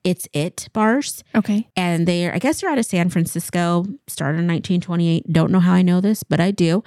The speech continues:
Speaker 1: And they always just look so classy. But at the main grocery store, they're a good, like, you know, they're, like, seven dollars or, you know, they're inexpensive for three, th-, for three, for three ice cream sandwiches. And I was like, "Oh my gosh," they had 'em on, they had 'em there for three ninety-nine. I'm like, "I'm gonna get to try these." I'm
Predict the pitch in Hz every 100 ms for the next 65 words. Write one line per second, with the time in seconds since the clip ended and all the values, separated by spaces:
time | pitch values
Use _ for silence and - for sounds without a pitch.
0 | - 214 196 185 175 - 220 214 196 214
1 | 254 - 247 - 196 - 185 156 - 160
2 | 165 - 170 226 - 185 185 170 170 208
3 | 285 226 180 - 170 - 156 160 196 214
4 | 254 208 185 180 180 175 165 165 151 143
5 | - - 190 180 220 202 - - 165 151
6 | 139 131 120 107 - 127 185 190 226 226
7 | - - 185 170 180 - 156 135 160 160
8 | 160 - - - 170 - 180 170 - -
9 | - 180 175 190 - 156 - 151 147 147
10 | 143 - - 170 175 190 - 175 170 -
11 | 165 170 180 165 160 - 160 165 165 156
12 | 156 - 160 151 143 139 127 160 160 -
13 | 160 175 208 - _ 180 156 143 - -
14 | 123 117 101 - 156